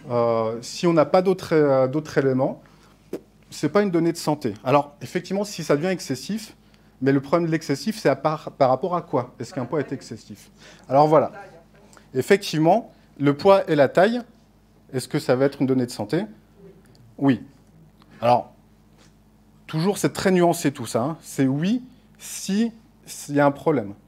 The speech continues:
Voilà, si ça rentre pas dans les, euh, dans la normalité. Un rendez-vous chez un spécialiste, est-ce que c'est une donnée de santé ?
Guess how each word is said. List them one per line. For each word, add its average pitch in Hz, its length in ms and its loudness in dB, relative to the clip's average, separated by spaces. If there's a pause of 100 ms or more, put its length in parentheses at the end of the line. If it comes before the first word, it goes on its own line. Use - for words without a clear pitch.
(1800)
Voilà, 104 160 -6
si - 160 -18
ça 135 100 -2
rentre 120 240 0
pas 151 140 4
dans 143 120 4
les, 120 120 2
euh, 107 260 2 (120)
dans 127 160 -4
la 120 100 0
normalité. 120 560 -2 (420)
Un 135 100 4
rendez-vous 180 360 2
chez 165 160 -8
un 156 80 2
spécialiste, 151 600 -2
est-ce 160 140 -14
que 156 80 -2
c'est 175 140 -6
une 160 100 -2
donnée 165 220 -2
de 180 40 -18
santé ? 131 400 -8